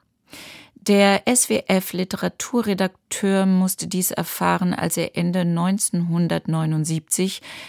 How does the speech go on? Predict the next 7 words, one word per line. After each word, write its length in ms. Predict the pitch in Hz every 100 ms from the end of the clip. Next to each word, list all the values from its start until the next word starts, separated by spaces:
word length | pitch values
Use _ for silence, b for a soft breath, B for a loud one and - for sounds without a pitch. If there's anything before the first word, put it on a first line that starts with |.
| B
für 180 | - 208
sein 300 | 185 190 185
Literaturmagazin 1400 | 185 190 190 190 - 220 196 185 180 - - 190 190 - -
sieben 420 | 156 202 220 240
Vertreter 640 | - 202 - 180 175 170
des 220 | 160 156
Literaturbetriebs, 1120 | 156 156 156 - - 208 185 - 170 156 -